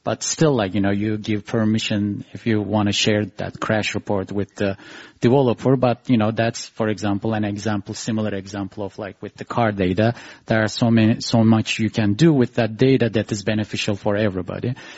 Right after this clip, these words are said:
And then, uh, for the other data from a regulation point of view, I think, you know, there are certain things that, yeah, it's an easy, it's easier to get it from the car,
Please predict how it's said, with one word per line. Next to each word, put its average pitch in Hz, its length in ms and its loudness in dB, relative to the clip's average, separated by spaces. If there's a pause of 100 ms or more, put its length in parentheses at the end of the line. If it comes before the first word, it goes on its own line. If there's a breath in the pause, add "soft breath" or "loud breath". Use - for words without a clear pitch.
(180 loud breath)
And 117 200 2
then, 120 480 2
uh, 107 640 -4
for 113 240 -2
the 113 100 0
other 120 240 2
data 110 300 0
from 110 240 -2
a 107 60 0
regulation 123 500 0
point 110 280 0
of 101 120 -4
view, 123 160 -2
I 113 140 -2
think, 117 260 0
you 117 80 0
know, 113 240 -4 (280)
there 113 120 -4
are 113 60 -2
certain 117 420 -2
things 117 380 0
that, 113 320 -2 (640 soft breath)
yeah, 139 260 4
it's 127 220 -6
an 123 220 2
easy, 143 520 4
it's - 200 -2
easier 151 400 6
to 131 140 -6
get 123 200 2
it 120 80 -2
from 120 300 2
the 107 100 -2
car, 139 480 2